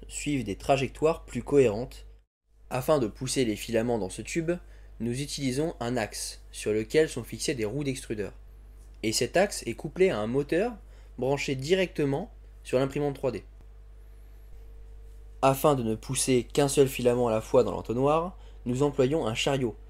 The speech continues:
qui vient se déplacer de droite à gauche grâce à un système de vis trapézoïdale couplé à un moteur. Un rouleau vient appuyer le filament sélectionné.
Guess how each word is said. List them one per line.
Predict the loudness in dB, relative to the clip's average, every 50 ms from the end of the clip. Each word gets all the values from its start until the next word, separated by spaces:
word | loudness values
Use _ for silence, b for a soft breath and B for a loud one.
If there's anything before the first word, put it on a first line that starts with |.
| b b b b -12
qui | -10 -4
vient | 0 0 0 0
se | 0 -2
déplacer | -4 -4 -4 -2 0 0 0 0 -2 -2
de | -2
droite | 0 0 0 0 0 -2
à | -6
gauche | -6 -6 -6 -8 -8 -10 -16 b b b b b b b
grâce | -4 0 2 2 2 0 -2
à | -4
un | -6
système | -6 -6 -6 -2 -2 0 0
de | 0 -4
vis | -4 -6 -8 -10
trapézoïdale | -10 -12 -10 -6 -6 -6 -4 -4 -6 -4 -2 -2 -2 -4 -4
couplé | -10 -8 -2 0 0 2
à | 2
un | 0 -4
moteur. | -6 -6 -6 -8 -10 -12 -12 -16 -20 -20 -20 -20 -20 -20 _ _ _ _ _ _ _ _ 0
Un | 0 0 2
rouleau | 2 2 4 6 6 6 6 4
vient | -2 -6 -4 -2 0 2
appuyer | 2 2 2 0 -4 -2 0 0
le | 0 0
filament | -2 -2 2 2 4 4 4 0
sélectionné. | -2 -2 -4 -4 -4 -4 -4 -4 -4 -6 -10